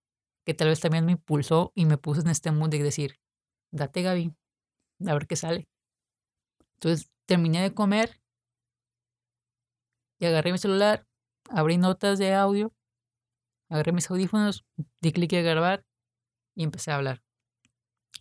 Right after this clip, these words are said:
Y sí, yo sé que me pueden tirar carrilla de que mi primer episodio suena horrible, suena con un chingo de, de ruido, de respiraciones, de chasquidos, etcétera, etcétera. Yo lo sé, no me lo tienen por qué decir, yo lo sé.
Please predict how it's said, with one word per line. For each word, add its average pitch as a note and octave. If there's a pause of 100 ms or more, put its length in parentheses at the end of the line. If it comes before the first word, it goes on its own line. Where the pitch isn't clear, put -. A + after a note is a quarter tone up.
(120)
Y F3+
sí, G3
yo G#3+
sé -
que G3
me F#3
pueden E3
tirar D#3+
carrilla D#3+
de D3+
que D#3
mi D3
primer D#3
episodio E3 (560)
suena E3
horrible, F3
suena D#3+
con D#3+
un D3+
chingo D#3+
de, D3 (480)
de D#3
ruido, F3+
de D#3
respiraciones, F3+ (460)
de E3
chasquidos, F3
etcétera, E3+
etcétera. F#3
Yo D3+
lo D3+
sé, F3
no F#3+
me F3+
lo E3
tienen E3
por D#3
qué D#3+
decir, F#3+ (140)
yo D3+
lo D3+
sé. G3